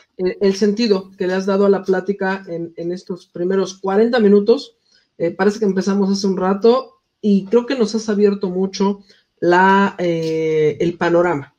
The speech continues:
¿no? Para, co-, como bien dijiste, todos los que, eh, están viendo este programa, que hoy, hoy que es veintinueve de septiembre,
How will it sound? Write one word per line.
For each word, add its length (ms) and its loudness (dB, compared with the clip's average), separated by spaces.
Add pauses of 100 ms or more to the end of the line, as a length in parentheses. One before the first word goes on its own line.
(100)
¿no? 220 -8 (360)
Para, 320 0
co-, 200 -2
como 200 0
bien 160 6
dijiste, 340 -2
todos 220 0
los 200 2
que, 320 0 (440)
eh, 320 -6 (200)
están 320 0
viendo 480 2
este 220 -10
programa, 600 -2 (120)
que 80 -6
hoy, 280 -4
hoy 160 -6
que 80 -2
es 120 -6
veintinueve 600 -4
de 80 -6
septiembre, 720 0